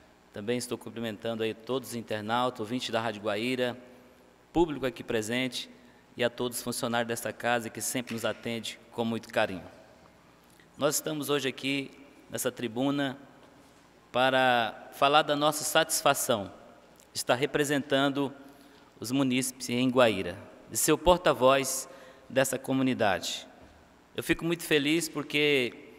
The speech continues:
a primeira indicação que a gente fez nessa Casa de Leis foi a da Escola Arturo Costa em Silva, pela qual eu dei aula lá há um ano, e das escolas que eu passei, a escola que realmente precisava de uma revitalização geral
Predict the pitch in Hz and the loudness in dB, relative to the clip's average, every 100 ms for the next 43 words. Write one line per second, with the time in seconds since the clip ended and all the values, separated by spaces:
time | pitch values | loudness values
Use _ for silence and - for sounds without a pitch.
0 | - - 110 - 151 165 175 151 147 135 | -20 -12 -8 -4 2 2 2 0 2 2
1 | - 151 147 139 - 139 135 131 123 - | 0 -2 -2 -6 -2 -2 0 -2 -4 0
2 | 131 139 123 113 120 135 143 - - - | 2 2 0 -4 0 2 0 -6 -10 -16
3 | - - _ _ _ - 135 143 139 131 | -20 -20 _ _ _ -4 2 4 4 4
4 | 127 120 - - - - 104 123 135 - | 4 2 -2 -12 -20 -20 -4 0 0 2
5 | 151 143 131 - 160 156 143 139 - 127 | 4 4 2 0 -2 0 2 2 2 -4
6 | - 147 147 135 123 135 131 120 135 135 | 0 0 2 0 0 0 0 2 2 2
7 | 131 131 131 127 127 120 123 135 156 147 | 2 2 4 4 4 4 4 4 2 2
8 | 160 151 - - - - - - - - | 2 -2 -12 -20 -20 -20 -20 -20 -20 -20
9 | - 123 135 127 139 143 - 165 170 - | -12 -6 -2 0 -2 -2 4 4 4 2
10 | 147 139 131 - 143 143 139 - 139 143 | 0 2 2 2 2 2 0 2 4 4
11 | 135 117 - - - - - - - 135 | 2 0 -8 -20 -20 -20 -20 -20 -6 -2
12 | 131 156 139 143 143 139 131 127 127 131 | 2 2 2 0 -2 -6 -6 0 2 2
13 | 123 127 131 120 165 156 143 131 127 120 | 0 0 -2 0 0 0 -4 -2 0 0
14 | - 127 127 113 143 113 104 85 | -2 -2 -2 -2 2 4 4 0